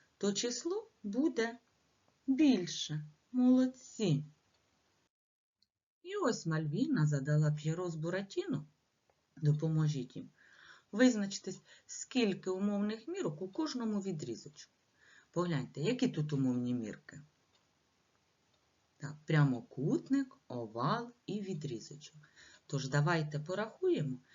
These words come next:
скільки умовних мірок прямокутників. Так, дві. Поставте дві крапочки в квадратику. А скільки умовних мірок там, де овал?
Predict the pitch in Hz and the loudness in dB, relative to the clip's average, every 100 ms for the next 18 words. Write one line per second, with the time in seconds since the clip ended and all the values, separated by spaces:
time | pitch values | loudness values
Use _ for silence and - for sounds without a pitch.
0 | - - - - 254 202 185 185 185 190 | -20 -20 -18 -6 0 0 0 -2 -2 -2
1 | 185 180 190 196 311 415 165 - 427 453 | -2 -4 -6 -6 -4 -2 -2 -2 -2 0
2 | 359 - 127 - - - - 143 _ _ | -2 -4 -6 -6 -12 -14 -18 -20 _ _
3 | _ _ _ _ _ _ _ _ _ _ | _ _ _ _ _ _ _ _ _ _
4 | _ _ _ 233 185 175 247 349 330 247 | _ _ _ -6 -4 -4 -2 0 2 2
5 | 190 - _ - - 508 - 160 151 147 | 0 -8 _ -20 -4 -2 4 4 4 2
6 | 135 143 151 120 127 - - 127 135 127 | 2 -2 -2 -4 -6 -6 -6 -6 -6 -6
7 | 127 110 - - - 123 _ _ _ _ | -6 -8 -10 -16 -16 -16 _ _ _ _
8 | _ _ _ _ _ _ _ _ _ _ | _ _ _ _ _ _ _ _ _ _
9 | _ - 254 247 381 494 - 180 170 180 | _ -2 0 2 2 2 0 0 0 -2
10 | 180 180 160 180 220 160 - 135 127 123 | -4 -6 -6 -4 -2 -4 -4 -2 -2 -2
11 | 113 110 107 120 190 | -6 -6 -4 -2 -4